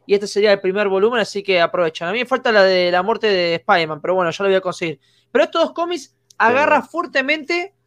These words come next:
Speaker 1: lo que será el principio de la peli. Eh, chicos, ¿algo que quieran decir algo o pasamos a la otra?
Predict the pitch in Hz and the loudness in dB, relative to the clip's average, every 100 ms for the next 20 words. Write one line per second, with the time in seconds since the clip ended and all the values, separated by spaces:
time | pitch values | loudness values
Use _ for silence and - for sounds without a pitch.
0 | _ - 202 202 - 247 247 220 - 240 | _ -4 -4 -2 0 0 0 -4 -8 -4
1 | 240 202 180 180 160 151 - _ _ _ | -2 -2 -4 -8 -12 -12 -18 _ _ _
2 | _ _ 185 180 170 170 165 170 - 262 | _ _ -14 -12 -14 -16 -16 -18 -18 -8
3 | 262 240 240 220 196 220 196 - 285 294 | -8 -4 -2 -2 -2 -6 -8 -6 -2 0
4 | 302 247 202 190 190 185 175 175 170 185 | 0 -2 -2 -2 0 0 0 -4 -6 -6
5 | 208 190 180 160 151 | -4 -2 -2 -4 -10